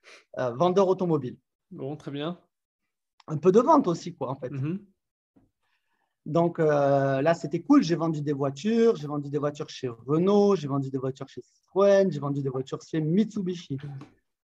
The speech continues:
Speaker 1: Euh, puis, euh, au final, moi, j'étais hyper passionné de voitures. J'adorais ça. Je kiffais. Mais mes clients, en fait, ils en avaient rien à foutre.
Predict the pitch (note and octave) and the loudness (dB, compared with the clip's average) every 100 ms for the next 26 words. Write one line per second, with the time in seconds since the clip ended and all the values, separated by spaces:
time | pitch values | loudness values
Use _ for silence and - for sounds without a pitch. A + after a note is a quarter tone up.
0 | - C#3 C#3+ C#3+ D3 C#3+ C#3+ C#3+ C#3+ C#3+ | -4 0 2 4 4 4 2 4 4 4
1 | C#3+ C#3+ C#3+ C#3 _ - D#3+ F3 F3+ E3+ | 2 2 0 -4 _ -14 -6 0 2 4
2 | D#3 D3+ D3+ D3+ D#3+ - D#3+ E3+ G3 G#3+ | 6 6 6 4 2 -4 -6 2 4 2
3 | G#3 E3 G3+ A3 D#3+ - F#3+ - A#3 - | -2 -2 4 4 2 -6 -12 -10 -4 0
4 | G3+ D#3 F#3 - F#3 F3+ F3 F#3+ G#3 C#3+ | 0 -2 -4 2 2 4 2 0 -4 -4
5 | C#3+ D#3 D#3+ E3+ - F3 C#3 - F3+ - | -2 -2 -2 -2 0 0 -2 -12 -8 0
6 | A#3 B3+ _ _ _ _ - C3+ D#3+ E3 | 0 -2 _ _ _ _ -4 0 0 0
7 | G#3 G#3 - G#3 - C#3+ C3 B2 B2+ E3+ | 2 2 0 -4 -2 -4 -2 -4 -4 -4
8 | - F#3 | -6 -18